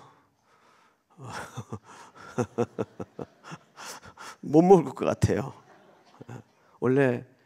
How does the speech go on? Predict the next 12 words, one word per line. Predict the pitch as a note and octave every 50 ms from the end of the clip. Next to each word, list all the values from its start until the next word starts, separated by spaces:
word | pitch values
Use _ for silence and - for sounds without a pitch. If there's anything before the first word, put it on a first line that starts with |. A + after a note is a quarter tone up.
| _ _ _ _ _
게장을 | - - C3 C3 C#3+ C3+ C#3 C#3+ C3
담글 | A#2+ A#2+ A#2+ A#2 A2+ A2+
때는, | A2+ - A#2+ C3 E3+ F#3+ F#3+ F3 _ _ _ _ _ _ _ _ _ _ _ _ _ _
어, | - - - - - - A2 A2+ A2+ A2+ - -
살아서 | - - - - - F#3+ F3+ D#3 B2+ - - - - - - - _ _ -
산 | - - - - D#3 D#3+ D#3 D3
걸 | D#3 D3+ C3+ A#2 G#2+ A2+ A2 _ _ _ _ _ _ _ _ _ _ _ _ -
간장을 | - B2+ C3 C3 A#2+ B2+ B2 B2+ A#2+ A2
부어 | A2 A#2 A2 A2 A2+ G2+ G2 - _ _ _ -
담근다죠. | - C3 B2 A#2+ B2+ A#2 A#2 A2+ A2 G#2+ A2 B2+ D#3 G3+ A3 A#3 - _ _ _ _ _ _ _ _ _ - - - _ -
예. | C3 A#2 A#2 A2+ A2 A2 A2 A2 G#2+ _ _ _ _ - - - - - - - - - - - - _ _ -
어, | - - - - A#2 A2+ - B2+ B2+ - - B2+ C3 E3